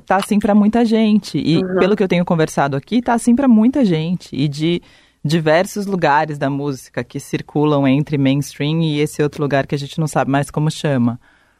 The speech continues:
Speaker 2: É, e tem, porque tem, são várias coisas dentro, né? Tem a, tem a coisa trabalho, dinheiro, sobrevivência, né?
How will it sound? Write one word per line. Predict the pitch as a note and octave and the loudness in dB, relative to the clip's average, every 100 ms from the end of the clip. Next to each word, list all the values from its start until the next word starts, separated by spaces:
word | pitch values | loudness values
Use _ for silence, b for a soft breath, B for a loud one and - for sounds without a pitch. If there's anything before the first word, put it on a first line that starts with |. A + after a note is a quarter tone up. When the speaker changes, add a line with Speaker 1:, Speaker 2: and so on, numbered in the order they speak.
| - | 0
Speaker 2:
É, | C#4 C#4+ | 2 4
e | C#4+ | 2
tem, | D#4+ D#4+ D#4 D4 C4 - | 2 2 0 -2 -4 -2
porque | - | -2
tem, | D#4 D#4 C#4 | 0 0 0
são | D4 | 0
várias | C#4+ E4+ E4 | 2 0 2
coisas | D#4 D4+ C4 | 2 2 2
dentro, | C#4 A#3+ | 2 2
né? | B3 B3+ | 0 0
Tem | C4 C4 | 0 0
a, | B3+ | 0
tem | B3 B3 | 0 -2
a | |
coisa | A#3 A3+ G#3+ G#3 F#3 B B | 2 4 6 4 2 B B
trabalho, | - G#3+ E3+ F3+ A#3+ C#4 B3 | 0 0 2 4 4 2 0
dinheiro, | E3 F#3+ F#3 G3 B3 C#4+ D#4 D#4 A#3 | 0 2 4 6 4 4 2 0 -2
sobrevivência, | - G#3 G3 G3+ F#3 F#3+ G3+ C4+ D#4+ E4+ E4 | -2 0 2 0 0 0 2 0 0 0 0
né? | A#3 G#3 B3 | 0 0 0